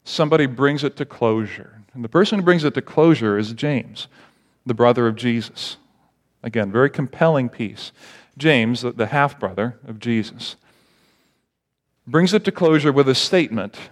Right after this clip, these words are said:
that is so profound that if I could have my way, if I could say, if there's one statement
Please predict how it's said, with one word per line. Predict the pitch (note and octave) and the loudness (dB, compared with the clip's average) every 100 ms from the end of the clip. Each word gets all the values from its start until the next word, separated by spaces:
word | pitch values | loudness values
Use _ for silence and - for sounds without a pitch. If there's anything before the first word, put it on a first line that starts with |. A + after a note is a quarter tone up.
| _ _ _ | _ _ _
that | C#3 C3 | 0 0
is | B2+ | 0
so | - F3 | 0 2
profound | F3+ - E3+ - D3+ C3 G2 G2 A2 A2 _ _ _ _ _ | 0 0 -2 -2 -2 0 -2 -4 -12 -14 _ _ _ _ _
that | C#3 | 2
if | C3+ | 2
I | C3 C#3+ F3 | 2 0 0
could | - E3 B2 A#2 | -2 0 2 2
have | C3 A#2+ | 0 2
my | A#2+ B2+ C3 | 2 2 2
way, | A#2+ G2 F#2+ A#2+ C3 _ _ _ _ _ _ _ _ _ _ _ _ _ _ _ _ _ _ | 0 0 -2 -8 -10 _ _ _ _ _ _ _ _ _ _ _ _ _ _ _ _ _ _
if | C3 | -4
I | C#3+ E3 | 0 2
could | F3 D#3 | 0 -6
say, | - B2+ G2+ A2+ C3+ - _ _ _ _ _ _ _ _ _ _ _ _ _ _ _ _ _ _ | 0 0 0 -6 -8 -12 _ _ _ _ _ _ _ _ _ _ _ _ _ _ _ _ _ _
if | - | -4
there's | C#3 C3+ A#2+ | 2 2 0
one | C3 D3+ E3 F#3 F3+ - | 0 2 4 2 0 -4
statement | - - - D#3 C3+ A#2 - - - | -8 -6 0 0 0 -8 -14 -18 -20